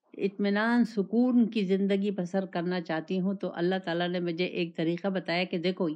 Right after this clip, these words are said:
یہ لو، وَلَا تَتَمَنَّوْا مَا فَضَّلَ اللَّهُ بِهِ بَعْضَكُمْ عَلَىٰ بَعْضٍ۔ اللہ کہہ رہا ہے، اس چیز کی آرزو نہیں کرو جو میں نے کسی کو دی ہے،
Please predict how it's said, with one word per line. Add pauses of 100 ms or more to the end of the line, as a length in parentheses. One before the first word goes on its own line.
یہ
لو، (420)
وَلَا (100)
تَتَمَنَّوْا (1200)
مَا
فَضَّلَ
اللَّهُ
بِهِ
بَعْضَكُمْ
عَلَىٰ
بَعْضٍ۔
اللہ (120)
کہہ
رہا
ہے، (360)
اس
چیز
کی
آرزو
نہیں
کرو (2000)
جو
میں
نے (440)
کسی
کو
دی
ہے،